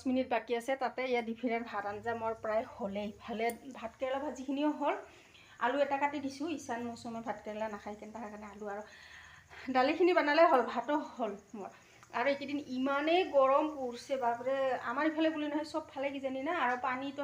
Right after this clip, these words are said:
নাইয়ে। একদম নাজানো এইবাৰ কি যে হ'ব, কি কৰিব ভগৱানে। মাটি ফাটি অৱস্থা নাই, ধানটো একগুচিও দিবাই পৰা নাই। নাজানো আৰু চব দিয়া না, নিজেতো কিনো কৰিম, উপায়ো নাই।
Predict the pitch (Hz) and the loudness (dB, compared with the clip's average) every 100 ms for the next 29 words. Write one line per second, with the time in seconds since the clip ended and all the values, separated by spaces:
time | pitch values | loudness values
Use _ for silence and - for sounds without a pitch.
0 | 269 226 233 247 359 - - - - _ | -4 -4 -4 -4 -4 -8 -20 -20 -20 _
1 | 262 262 269 262 254 233 233 254 247 240 | -8 -6 -4 -4 -4 -6 -6 -6 -6 -6
2 | 240 - 240 247 247 - 202 208 214 214 | -6 -10 -8 -6 -6 -8 -8 -4 -4 -4
3 | 233 226 214 202 208 208 202 196 185 190 | -10 -10 -10 -8 -10 -6 -8 -6 -6 -6
4 | 214 202 180 226 226 233 220 233 208 202 | -8 -8 -10 -12 -12 -14 -8 -6 -6 -10
5 | 202 - 214 202 196 190 190 190 208 _ | -16 -8 -8 -6 -10 -8 -8 -10 -16 _
6 | _ _ _ _ _ - _ - 254 226 | _ _ _ _ _ -20 _ -12 -10 -10
7 | 214 214 226 208 214 214 254 247 214 214 | -10 -6 -4 -4 -6 -10 -4 -4 -2 -2
8 | 220 233 220 214 208 285 - _ - - | 0 0 -2 -2 -4 -6 -16 _ -20 -20
9 | - _ _ _ _ _ - - - 311 | -20 _ _ _ _ _ -20 -20 -6 -4
10 | 330 381 381 349 339 349 339 311 302 277 | -2 2 8 8 8 2 0 0 0 0
11 | - - _ _ 311 294 269 262 262 277 | -10 -20 _ _ -2 -2 -2 -6 -4 -4
12 | 277 - - - - - - 320 320 285 | -6 -20 -20 -20 -20 -20 -4 -2 0 -2
13 | 233 226 220 247 254 269 240 | -4 -4 -2 0 0 -2 -4